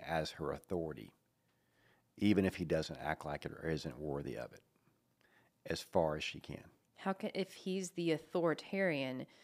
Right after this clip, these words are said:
Speaker 2: and he's making bad calls, does she still have to honor that?
Speaker 1: She's, her, by submitting to her husband, she's also submitting to God.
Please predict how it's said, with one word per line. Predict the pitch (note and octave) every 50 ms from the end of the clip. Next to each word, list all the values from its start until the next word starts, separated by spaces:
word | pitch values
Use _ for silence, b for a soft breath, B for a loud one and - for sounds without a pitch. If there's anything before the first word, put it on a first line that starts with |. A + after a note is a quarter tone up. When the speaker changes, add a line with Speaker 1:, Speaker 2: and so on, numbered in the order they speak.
| b b b b b b b b b _ _ _ _ _ _ _ _ _ _ _ _
Speaker 2:
and | - D#3+ D#3
he's | D#3 F3+ F3+ F3 D3+ D3
making | D#3+ E3 E3+ E3 E3+ D#3 C#3+ D3
bad | C#3 - E3 D#3+ D#3 D3+ C#3+ C3+
calls, | - - - D#3 D3 C#3 B2+ B2 B2+ B2+ C#3 - - - F3 E3+ F#3 - -
does | D#3 D3+
she | - - - E3 D#3
still | D3+ - - - - D#3 C#3 C#3 D3
have | D3+ - C3 A#2+ - - -
to | - - -
honor | - A2+ - -
that? | D#2 - -
Speaker 1:
She's, | A2 A2 A2+ G2+ G2+ - F#2+ G#2+ G2+ D#2+
her, | - - A2+ A#2+ C3 B2+ -
by | G#2 F2 F#2+ G2+ G2+
submitting | - - - A2 F#2+ F#2 G2 G#2+ A2+ B2+ B2+ C3+ C3 B2+
to | - - A2 F#2+
her | G2+ G#2 F#2+
husband, | G2 G#2 G#2 F#2 D#2 D#2 D#2+ D#2 D#2+
she's | - F2+ D#2+
also | E2+ D#2+ E2+ E2+ - F2
submitting | D#2+ - - D#2+ D#2 D#2+ D2+ D2
to | B1+ D2
God. | - C#2+ A#1+ G1+ -